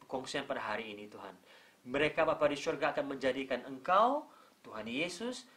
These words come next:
sebagai hala tuju mereka, arah utara mereka. Bapa, saya berdoa, Tuhan, agar mereka fokus kepada Engkau dan tidak mudah dipengaruhi, tidak muga-, tidak mudah tersasar daripada hal-hal yang ada di sekitar mereka.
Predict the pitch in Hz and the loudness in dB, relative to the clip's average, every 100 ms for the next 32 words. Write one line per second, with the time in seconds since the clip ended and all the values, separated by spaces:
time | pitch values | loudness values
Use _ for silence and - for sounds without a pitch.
0 | _ - 117 120 117 113 120 - - _ | _ -10 -2 0 4 4 4 -2 -16 _
1 | - - 196 220 208 151 127 113 101 - | -6 2 6 4 2 -4 -2 -2 -4 -6
2 | - 175 202 208 - 139 123 110 101 92 | 0 2 4 2 0 0 2 0 -4 -12
3 | 90 90 _ - - - _ _ _ _ | -14 -18 _ -20 -20 -20 _ _ _ _
4 | _ - 117 131 - 123 123 131 131 135 | _ -6 0 0 0 -4 2 2 2 -2
5 | 139 113 113 110 113 113 113 - 123 - | -2 -2 -6 -4 -2 -2 -2 -2 -2 0
6 | - - 139 135 135 139 165 208 214 - | -4 0 2 2 0 0 2 0 -4 -18
7 | - 120 113 135 156 147 147 143 139 139 | -10 -6 -6 -2 2 2 2 -2 -4 -4
8 | 135 135 151 147 - 165 110 - - - | 0 0 0 -4 -8 -8 -8 -12 -20 -14
9 | - 143 139 156 143 165 - 139 143 156 | 0 2 2 -2 -2 -2 0 0 2 2
10 | 160 - 165 - 175 160 - 190 160 123 | 0 0 -2 0 -4 -2 2 6 6 4
11 | 117 110 117 113 143 147 143 147 131 113 | -2 -2 0 2 4 4 4 -2 -4 -8
12 | - 110 - 98 98 92 - | -12 -10 -6 -6 -6 -14 -12